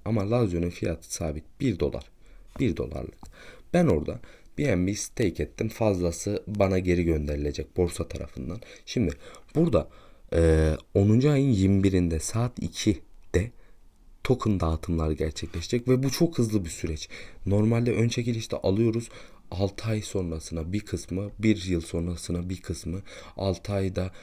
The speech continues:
yüzde onunu, diğer altı ayda yüzde yüzünü gibi gibi dağıtımlar gerçekleşirken burada iki hafta içinde bütün coinler aldığımız miktarın hepsini, hatta iki haftada değil,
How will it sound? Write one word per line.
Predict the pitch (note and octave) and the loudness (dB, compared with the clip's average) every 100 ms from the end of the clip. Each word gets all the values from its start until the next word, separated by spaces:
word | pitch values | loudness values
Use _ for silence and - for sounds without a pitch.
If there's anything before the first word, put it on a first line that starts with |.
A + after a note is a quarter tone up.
| - - | -18 -6
yüzde | F#2 F2+ F2+ | -2 -2 -2
onunu, | E2+ D#2+ F2 F2+ - F#2+ | -2 -2 -4 -6 -6 -2
diğer | F#2+ F#2 | 0 0
altı | F2+ F2 F#2 | -2 -4 -8
ayda | F2+ E2 | -8 -6
yüzde | F2 F2 E2+ - F2+ E2 - - | -6 -4 -6 -4 -4 -4 -10 -8
yüzünü | E2+ E2 D#2 D2+ D#2 | -4 -4 -6 -8 -6
gibi | - F2+ E2+ | -4 -4 -4
gibi | - - A2+ - - - | -8 -6 -8 -8 -12 -2
dağıtımlar | F#2+ F#2+ - B2+ C3+ | 0 0 0 -2 -2
gerçekleşirken | A#2+ G2+ - A#2 B2+ B2 - - - - - - | -2 -2 -2 -4 -4 -4 -6 -8 -10 -14 -12 -4
burada | C#3+ E3 - | -2 -2 -4
iki | - E3 | -2 0
hafta | D#3+ - F2 | -2 -2 -6
içinde | - B2+ - - - - | -4 -6 -6 -16 -16 -4
bütün | C#3 - E3 - - - - - | -4 0 0 -2 -10 -20 -20 -6
coinler | G#2+ E2+ D2+ D2 - | -2 0 -2 -8 -8
aldığımız | - C#3 C3+ C#3+ B2 | -4 -2 0 0 0
miktarın | F2+ - E2 D2+ G#2 | -2 -2 -6 -6 -8
hepsini, | - B2+ - D#2 | -6 -6 -4 -6
hatta | D#2 A2+ - A2+ - - - | -6 -8 -4 -6 -6 -18 -14
iki | A#2 - | -8 -6
haftada | A#2+ - A2+ E2 | -6 -6 -8 -6
değil, | D#2 | -8